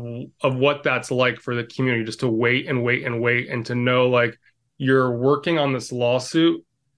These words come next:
but then you also have to work on changing the issue too. So the, it, it's interesting to see, like, there's a, it's one strategy of many strategies that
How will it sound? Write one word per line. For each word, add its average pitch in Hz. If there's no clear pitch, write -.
but 139
then 208
you 208
also 190
have 185
to 160
work 151
on 135
changing 135
the 131
issue 117
too. 120
So 120
the, 143
it, 156
it's 151
interesting 170
to 131
see, 139
like, 127
there's 143
a, 151
it's 160
one 147
strategy 175
of 131
many 123
strategies 117
that 123